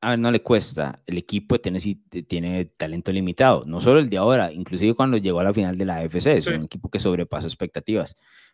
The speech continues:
Speaker 1: Pero en cuanto a entrenador en jefe, la verdad es que está, está bien. Em, dice Manuel Parra, ¿no creen que Shanahan por eso usa demasiado a Kiro en el bloqueo? Porque las líneas ofensivas no dan tiempo suficiente para el desarrollo de las jugadas, lo que mencionaba Bruno con Gronkowski hace un ratito,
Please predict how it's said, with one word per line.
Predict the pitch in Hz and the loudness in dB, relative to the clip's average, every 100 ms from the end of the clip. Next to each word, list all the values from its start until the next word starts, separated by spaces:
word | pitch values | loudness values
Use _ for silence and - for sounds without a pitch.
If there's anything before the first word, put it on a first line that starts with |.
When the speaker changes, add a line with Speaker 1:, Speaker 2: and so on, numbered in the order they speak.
| _ | _
Speaker 1:
Pero | 92 95 | 0 0
en | |
cuanto | 85 95 98 | 0 0 0
a | |
entrenador | 95 110 131 | 0 4 4
en | 127 | 6
jefe, | 127 127 113 85 | 4 4 4 2
la | 76 78 | -4 -6
verdad | 85 | -6
es | - | -6
que | - | -8
está, | - 82 76 71 _ - | -6 -4 -4 -8 _ -12
está | - - 85 82 | -10 -6 -4 -2
bien. | 92 92 - _ _ _ - | -2 -2 -6 _ _ _ 0
Em, | 107 104 101 101 101 107 | 4 6 4 2 0 0
dice | 120 120 135 | 2 2 4
Manuel | 131 127 117 | 4 4 6
Parra, | 123 120 107 131 | 4 4 0 2
¿no | 131 139 | 2 2
creen | 170 190 | 2 2
que | 196 | 4
Shanahan | 165 123 131 151 143 | 2 4 4 4 4
por | 113 110 | 2 2
eso | 110 127 | 4 4
usa | 123 135 | 6 4
demasiado | 123 87 101 101 | 4 0 2 2
a | |
Kiro | 101 101 110 | 2 0 2
en | 110 | 4
el | 104 | 2
bloqueo? | 92 90 - 127 | 2 0 4 4
Porque | - 85 90 | 4 -4 -4
las | 87 | -2
líneas | 90 98 110 | 0 0 -2
ofensivas | 104 85 101 | -2 0 0
no | 98 | 0
dan | 92 | 0
tiempo | 95 98 101 | -2 -4 -2
suficiente | 92 82 85 98 | -2 -4 -4 0
para | 95 | 0
el | 87 | 0
desarrollo | 80 82 87 | -2 -2 0
de | |
las | 95 | 0
jugadas, | 92 98 98 | 0 0 0
lo | |
que | - | 2
mencionaba | 117 104 92 92 95 | 2 2 0 0 0
Bruno | 104 | 0
con | - 101 | 0 -2
Gronkowski | 98 101 139 139 135 | -2 0 0 0 0
hace | 131 | 2
un | |
ratito, | 127 180 196 - | 2 0 -2 -4